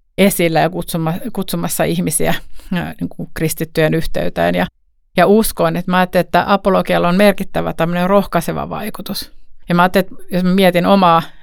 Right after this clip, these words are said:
ää, nuoruutta kanssa, niin, niin se, että, että itse löysi semmoset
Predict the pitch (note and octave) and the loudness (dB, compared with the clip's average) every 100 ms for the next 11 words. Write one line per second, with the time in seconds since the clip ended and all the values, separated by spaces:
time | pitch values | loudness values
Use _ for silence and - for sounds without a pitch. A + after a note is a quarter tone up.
0 | - F#3+ E3+ A3 G3+ G3 E3 D#3+ F3 E3 | -12 -10 -8 -2 2 4 4 0 -4 -6
1 | D#3+ D#3+ D#3+ E3 D#3+ _ _ _ _ F3 | -2 -2 0 -4 -6 _ _ _ _ 0
2 | D#3 D#3 - F3+ E3 D#3+ - E3 - - | 0 0 0 2 2 0 0 0 -2 -16
3 | - - - E3 F#3 F#3+ E3+ - - F#3+ | -16 -10 -4 -2 0 4 2 2 -4 2
4 | F#3+ F3 F3 - - - - - - E3+ | 4 4 2 -8 -16 -18 -20 -20 -10 -6
5 | E3+ F#3 - | -2 -2 -4